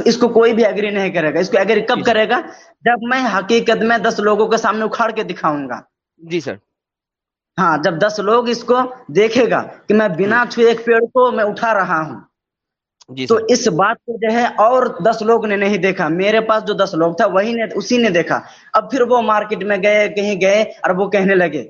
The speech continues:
Speaker 2: حضرت،
Speaker 1: کہ کاجو
Speaker 2: حضرت،
Speaker 1: ہاں،
Speaker 2: ایک سیکنڈ دوبارہ سنتے ہیں۔ یہ جو آپ نے بات کی نا، یہاں تک ہی رہیں۔
Speaker 1: جی۔
Speaker 2: آپ کے کس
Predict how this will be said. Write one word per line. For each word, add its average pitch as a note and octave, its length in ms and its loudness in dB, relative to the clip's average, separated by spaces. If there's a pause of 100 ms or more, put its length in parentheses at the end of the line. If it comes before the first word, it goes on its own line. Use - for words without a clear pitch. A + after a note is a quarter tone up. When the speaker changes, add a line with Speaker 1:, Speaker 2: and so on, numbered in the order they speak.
(100)
Speaker 2:
حضرت، F3+ 340 0
Speaker 1:
کہ F#3 120 2
کاجو F3+ 460 -2
Speaker 2:
حضرت، D3 320 -4
Speaker 1:
ہاں، - 380 -4
Speaker 2:
ایک D#3+ 100 0
سیکنڈ D#3+ 200 -4
دوبارہ B2+ 260 0
سنتے G#2+ 340 -12
ہیں۔ G#2 100 -8
یہ C#3+ 100 -6
جو D#3+ 100 -2
آپ D3 140 -4
نے F3+ 60 -6
بات D#3+ 260 0
کی E3+ 160 -8
نا، C3 160 -6 (220)
یہاں E3 260 -4
تک D3+ 160 -10
ہی A#2+ 80 -8
رہیں۔ G2+ 160 -12 (120)
Speaker 1:
جی۔ D3+ 140 -2 (500)
Speaker 2:
آپ F3+ 360 4
کے A#3 140 -2 (120)
کس - 400 -6